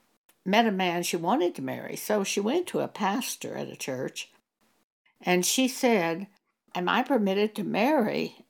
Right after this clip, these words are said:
after divorce?" And he said, "Well, my sister divorced and remarried. I don't see anything wrong with it." Later she was born again and read the Bible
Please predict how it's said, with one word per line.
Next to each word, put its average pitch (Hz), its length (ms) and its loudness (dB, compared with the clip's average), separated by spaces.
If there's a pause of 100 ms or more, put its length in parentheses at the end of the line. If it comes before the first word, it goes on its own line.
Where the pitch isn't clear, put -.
(400)
after 185 400 0
divorce?" - 840 0 (1000)
And 240 180 6
he 262 140 6
said, 254 220 2
"Well, 294 360 2
my 196 300 -2
sister 320 720 -2
divorced 180 640 0
and 160 180 -6
remarried. 170 640 0 (580)
I 226 200 4
don't 370 280 2
see 180 200 0
anything 165 440 -2
wrong 151 320 0
with 156 200 2
it." 277 220 2 (1600)
Later 233 320 6
she 170 440 -2 (200)
was 175 180 4
born 175 300 4
again 214 480 2
and 170 200 -2
read 170 240 0
the 151 60 -4
Bible 208 560 -2